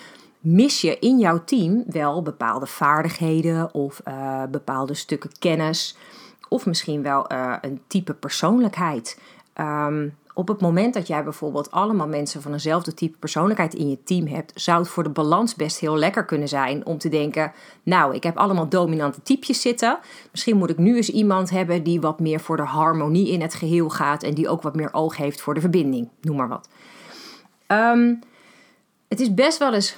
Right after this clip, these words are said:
goed sowieso, even los van opzeggingen en, en nieuwe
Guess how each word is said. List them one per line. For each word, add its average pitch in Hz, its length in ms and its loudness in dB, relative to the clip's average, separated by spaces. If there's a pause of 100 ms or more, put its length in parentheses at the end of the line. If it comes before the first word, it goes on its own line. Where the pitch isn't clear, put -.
(120)
goed - 460 -2
sowieso, 156 840 2
even 156 360 -2
los 180 260 -2
van 156 180 -2
opzeggingen 156 680 -4
en, 139 280 -2
en 139 300 -2
nieuwe 156 400 2